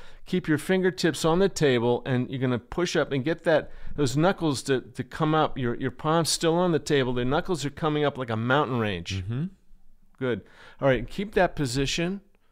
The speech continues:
Speaker 1: and don't change it. Now, just lift the hand off the table. Good. All right, now you're gonna bend the second set of knuckles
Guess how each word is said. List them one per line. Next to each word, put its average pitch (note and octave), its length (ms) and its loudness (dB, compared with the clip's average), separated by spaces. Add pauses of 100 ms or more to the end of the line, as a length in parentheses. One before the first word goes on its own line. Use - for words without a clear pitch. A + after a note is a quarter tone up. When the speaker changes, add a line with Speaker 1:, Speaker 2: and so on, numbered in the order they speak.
(460)
Speaker 1:
and G#2 840 -4
don't B2 220 0
change A#2+ 360 0
it. C#3+ 240 0 (180)
Now, G#2+ 340 0 (140)
just - 280 -6 (140)
lift B2 300 -4
the D3 100 -2
hand C3 240 0
off A2+ 220 0
the D3+ 80 -8
table. A2+ 500 -2 (680)
Good. D3 280 0 (1040)
All C3 60 -2
right, A2+ 140 0
now F3 240 4
you're D3 140 4
gonna D#3 200 2
bend C#3+ 640 2 (440)
the A2+ 260 -2
second G3 440 2
set C3+ 260 2
of G#2+ 80 2
knuckles A2 680 -2